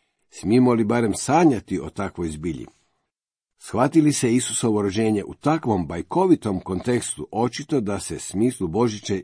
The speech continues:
iskrivljuje značenje. Upravo povezanost prije nabrojenih činjenica, od veselja preko mučeništva do zalaganja u ljubavi i nevinog stradanja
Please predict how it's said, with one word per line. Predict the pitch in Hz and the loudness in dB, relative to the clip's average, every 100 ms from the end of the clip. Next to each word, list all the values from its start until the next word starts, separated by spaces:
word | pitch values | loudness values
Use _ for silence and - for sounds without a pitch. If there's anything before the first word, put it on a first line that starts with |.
| - | -6
iskrivljuje | 95 - - 113 143 127 120 98 | -10 -8 -2 6 6 6 2 0
značenje. | 95 95 - 80 67 60 _ _ _ _ _ _ - | -4 -6 -6 -8 -10 -14 _ _ _ _ _ _ -4
Upravo | 127 113 101 92 | -2 0 0 -2
povezanost | - 143 165 135 123 117 101 - _ _ _ | 4 6 6 4 2 0 -2 -8 _ _ _
prije | - 156 180 110 | 2 4 6 2
nabrojenih | 110 107 110 101 92 | 0 2 2 2 -2
činjenica, | - 135 120 87 80 - 57 _ _ _ - | 0 4 4 4 -2 -10 -18 _ _ _ -12
od | 82 | -10
veselja | 76 - 120 139 131 95 | -10 -8 2 4 4 -2
preko | 90 87 90 | -10 -10 0
mučeništva | 120 135 117 104 90 - 85 - - _ - | 2 2 2 -2 -2 -6 -12 -12 -20 _ -6
do | 92 104 90 | -2 -2 -2
zalaganja | 101 95 135 127 107 92 | -4 0 0 2 -2 -2
u | 76 | -2
ljubavi | 101 170 143 95 76 | 4 6 6 0 -2
i | 76 | -6
nevinog | 95 151 131 90 - | 0 4 4 2 -6
stradanja | - 113 135 110 95 | -6 -2 0 0 -2